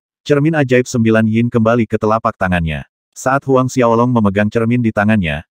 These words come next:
dia melihat gunung palsu di bawahnya yang dibuat dengan Stellar Divine Stone. Membalikkan cermin ke arahnya, garis hijau terang melintas di permukaannya. Detik berikutnya,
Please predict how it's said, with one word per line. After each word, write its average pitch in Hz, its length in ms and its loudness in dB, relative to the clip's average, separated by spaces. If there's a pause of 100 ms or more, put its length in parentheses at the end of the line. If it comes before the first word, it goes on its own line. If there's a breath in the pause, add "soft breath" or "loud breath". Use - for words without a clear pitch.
(160)
dia 135 160 2
melihat 127 240 0
gunung 107 320 0
palsu 110 320 0
di 113 80 0
bawahnya 104 560 0
yang 107 160 0
dibuat 101 320 0
dengan 101 240 0
Stellar 117 480 0
Divine 95 320 -2
Stone. 76 400 -4 (640)
Membalikkan 131 560 0
cermin 135 320 0
ke 131 80 -2
arahnya, 107 640 0 (180)
garis 107 320 -2
hijau 127 240 0
terang 117 160 0
melintas 110 540 -2
di 107 100 -2
permukaannya. 87 680 -2 (240)
Detik 127 320 0
berikutnya, 131 640 0